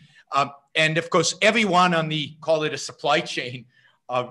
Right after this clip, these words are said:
everybody's talking about supply chains these days, supply chains of the creation of this value. It, it, justice demands that everybody in that supply chain gets, uh,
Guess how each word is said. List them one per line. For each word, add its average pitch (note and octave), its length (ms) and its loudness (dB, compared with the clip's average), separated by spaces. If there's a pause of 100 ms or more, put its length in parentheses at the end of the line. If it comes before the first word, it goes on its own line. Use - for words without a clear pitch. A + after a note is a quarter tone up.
(220)
everybody's B2 320 -8
talking B2 160 -4
about A#2+ 140 -6
supply C#3 240 -4
chains B2+ 260 -10
these A#2+ 160 -16
days, A2+ 180 -10
supply E3 280 0
chains C#3 360 -4
of C3+ 160 -2
the C3 80 -8
creation D3 400 -8
of B2 120 -8
this - 160 -12
value. D#3 340 2 (760)
It, F#3+ 120 -12 (160)
it, E3 180 -16
justice C#4 460 0
demands G3 340 4
that F3 80 2
everybody F#3 540 2
in F#3 80 -2
that F#3+ 160 0
supply - 280 2
chain D#3 260 0
gets, F3+ 340 0 (580)
uh, D3+ 400 4